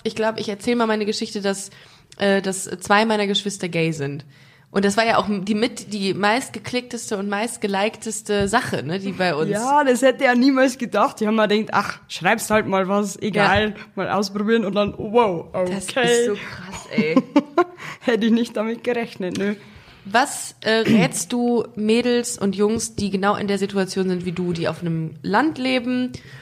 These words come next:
Speaker 1: und sagen, „Ey, ich bin irgendwie so unglücklich, ich traue mich, mich nicht zu outen“?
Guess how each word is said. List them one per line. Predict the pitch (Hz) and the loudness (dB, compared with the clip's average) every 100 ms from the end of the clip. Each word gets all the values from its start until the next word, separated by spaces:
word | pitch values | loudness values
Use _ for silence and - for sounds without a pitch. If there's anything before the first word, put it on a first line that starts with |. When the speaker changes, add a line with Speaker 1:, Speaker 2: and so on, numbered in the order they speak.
| - | -4
Speaker 1:
und | 202 196 | -2 4
sagen, | 208 214 214 - | 6 6 2 2
„Ey, | 170 196 208 | 4 6 4
ich | 185 | 2
bin | - 208 | 0 0
irgendwie | - 208 | 0 2
so | 190 | 2
unglücklich, | 226 240 220 220 220 208 | 2 2 0 0 0 -4
ich | - | -4
traue | - 202 | 2 4
mich, | 208 | 4
mich | 196 190 | 2 0
nicht | 190 - | -2 -2
zu | - | 2
outen“? | 214 226 226 214 | 4 4 2 0